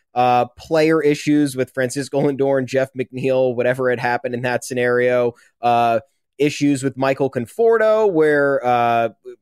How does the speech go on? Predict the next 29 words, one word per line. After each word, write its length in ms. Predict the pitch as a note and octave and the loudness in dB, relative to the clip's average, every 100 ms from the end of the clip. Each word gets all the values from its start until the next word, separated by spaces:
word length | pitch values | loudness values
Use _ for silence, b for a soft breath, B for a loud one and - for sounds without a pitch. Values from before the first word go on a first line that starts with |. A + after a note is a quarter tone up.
| _ | _
whatever 420 | B2 C3+ C#3 C3+ | -4 0 0 0
it 60 | C3+ | 0
was 240 | C3 C3+ | 0 -2
with 120 | A#2+ - | -4 -6
Scott 340 | D3 C3 - | -2 0 0
Boras 420 | D3+ D#3+ D3+ D3 | 2 4 2 0
and 100 | B2+ | -2
all 120 | B2+ A#2+ | 0 0
the, 160 | A2+ - | -4 -6
all 160 | A#2 B2 | -2 0
the 120 | A#2+ | -2
talking 460 | - B2+ B2 C3 B2 | -4 -4 -4 -2 -4
that 120 | A#2 | -4
was 100 | A2+ | -2
going 280 | C3 B2 A#2 | -2 0 -2
on 180 | A#2 | -2
there. 340 | D3 D#3 D#3 C#3 B B | 0 2 0 -2 B B
And 160 | B2+ C3 | -2 0
then 140 | C3 | 0
you 140 | C3 | -2
have, 420 | C3 C3 B2+ B2 - _ - | 0 0 0 -2 -6 _ -4
um, 300 | B2 B2 B2 | -2 0 -2
just 220 | E3 D#3 | -6 -2
his 180 | F3 D3 | -2 -2
general 380 | D3+ D#3 D#3 D3+ | -2 0 2 2
activity 400 | C#3 - D3+ C#3 | 0 -2 -2 0
on 140 | B2+ B2 | 0 -2
Twitter, 360 | - F#3+ E3+ | -2 0 0
which 380 | C#3 C#3+ - | 0 -2 -4